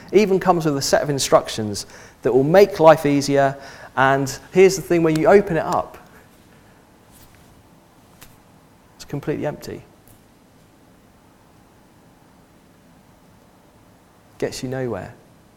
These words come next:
Gives you nothing. It doesn't result in any heart change. And yet, it seems so attractive, doesn't it?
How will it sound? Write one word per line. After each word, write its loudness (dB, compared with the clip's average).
Gives -4
you -6
nothing. -10
It -10
doesn't -4
result -2
in -6
any -6
heart -8
change. -18
And -4
yet, -2
it -12
seems -8
so -6
attractive, -10
doesn't -12
it? -12